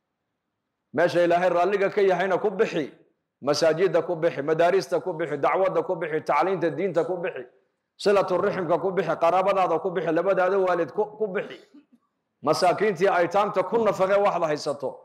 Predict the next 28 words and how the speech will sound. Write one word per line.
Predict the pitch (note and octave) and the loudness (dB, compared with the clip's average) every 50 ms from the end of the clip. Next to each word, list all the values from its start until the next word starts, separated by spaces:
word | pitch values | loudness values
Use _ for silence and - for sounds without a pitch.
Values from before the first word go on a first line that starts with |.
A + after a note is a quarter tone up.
| - _ _ _ _ - | -20 _ _ _ _ 0
Laakiin | C#3 D3+ D3+ E3 E3+ E3+ | 0 2 2 2 0 2
mees-, | E3+ F#3 F#3 F3 - | 2 2 0 0 -2
meel | F3+ E3+ D#3+ F3 F#3 F#3+ | -6 -2 0 2 2 2
uusan | F3 D#3 - F3 E3 | 0 -2 -2 -2 -2
Ilaahay | D#3+ D#3+ D#3+ D#3+ E3 E3+ | 0 2 2 2 2 2
raalli | D#3+ D#3+ D#3+ E3 F3 E3 | 2 2 2 2 2 0
ka | - F3+ F3 | 2 2 0
ahayn, | D#3 D#3+ F#3+ F#3+ D#3+ A#2+ - - - _ _ _ _ | 2 2 0 -2 -2 -4 -8 -14 -20 _ _ _ _
lacagtaada | C#3+ C#3+ C3+ D3 D#3 - D#3+ D3+ D3 D3 | -2 0 0 0 2 2 2 2 2 0
ha | B2+ C3 | -2 -4
ku | C3 - F#3 | -4 -6 -6
bixin. | D#3+ C#3+ - D#3+ E3 E3 D#3 - - _ _ _ _ _ _ _ _ _ _ _ _ _ _ _ _ _ _ _ _ _ _ _ _ _ _ _ _ _ _ - - - - - - - _ - - - - - | -8 -6 -6 -6 -6 -6 -8 -12 -18 _ _ _ _ _ _ _ _ _ _ _ _ _ _ _ _ _ _ _ _ _ _ _ _ _ _ _ _ _ _ -16 -14 -14 -16 -20 -20 -20 _ -20 -20 -20 -8 -2
Wa | A#2+ C#3 C3+ D#3+ | 0 0 2 2
awthaqu | F3+ F#3+ F#3 - F3 E3+ D3+ E3+ E3 | 2 0 0 0 -2 -2 0 -2 -2
cura | D#3 F3+ E3+ D#3+ | -2 0 0 0
al-iimaan, | D#3 D3+ D3+ D3+ D3 D3 D#3+ E3 D#3 C3 A#2 A#2 C3+ | 0 -2 -2 -4 -4 -2 -2 -2 -2 -4 -6 -8 -6
man | D3 D3+ D3+ | -4 -2 0
ahabba | D3 D3 - F3+ D#3+ D3 D#3+ D#3 | 0 0 0 -2 0 0 0 2
lillaah, | D3+ D#3 D3+ D3 D#3 E3 D3+ C#3+ - - - - - - _ _ _ _ _ _ _ _ _ _ | 2 2 2 2 2 2 2 2 0 -4 -8 -16 -20 -20 _ _ _ _ _ _ _ _ _ _
wa | B2 C3+ D3+ F3+ | -2 0 2 2
abghada | F3 D#3+ D3+ D3+ E3+ E3 E3 D#3+ | 2 2 0 0 0 0 2 2
lillaah, | D#3 D#3 D#3 D3+ D#3 E3 E3+ D#3 C#3+ A2+ - - - - - - _ _ _ _ _ - | 2 2 2 2 2 2 2 2 2 0 -2 -6 -12 -16 -20 -20 _ _ _ _ _ -4
wa | B2 C#3+ D#3+ F3 E3 E3 | -2 2 2 4 2 2
a'taa | D#3+ - F3+ E3+ E3+ | 0 0 0 0 2
lillaah, | D#3+ D#3+ D#3+ D#3+ D#3 E3 E3+ E3 D3+ A#2+ - - - - - _ _ _ _ _ | 2 0 0 0 0 0 2 2 2 0 -2 -4 -12 -20 -20 _ _ _ _ _
wa | - C3 D3 D3 | -2 0 2 2
ahabba | - E3+ F#3 E3 D#3 D#3 F3 E3 | 2 0 -2 -2 -2 0 0 2
lillaah, | E3 E3 D#3+ D#3+ E3 E3+ E3+ D#3 C3 | 2 2 2 2 2 2 2 2 0